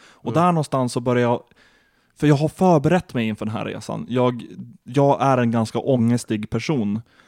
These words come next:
Speaker 1: Så att jag har förberett mig, när de frågar så ska jag svara ärligt. Jag ska inte ducka undan och jag måste stå upp för vem jag är och det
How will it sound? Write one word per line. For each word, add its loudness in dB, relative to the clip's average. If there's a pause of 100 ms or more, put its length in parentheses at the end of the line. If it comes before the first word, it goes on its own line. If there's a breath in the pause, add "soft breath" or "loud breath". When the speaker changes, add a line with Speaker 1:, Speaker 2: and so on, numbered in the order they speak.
(180 soft breath)
Speaker 1:
Så -4
att -6
jag 0
har -2
förberett 0
mig, -2
när 0
de -2
frågar 0 (140)
så -2
ska -2
jag 2
svara 0
ärligt. -2
Jag 0
ska -6
inte -4
ducka 0
undan 2
och 0
jag 2
måste -2
stå -6
upp 2
för 2
vem -2
jag -2
är 0
och 0
det -2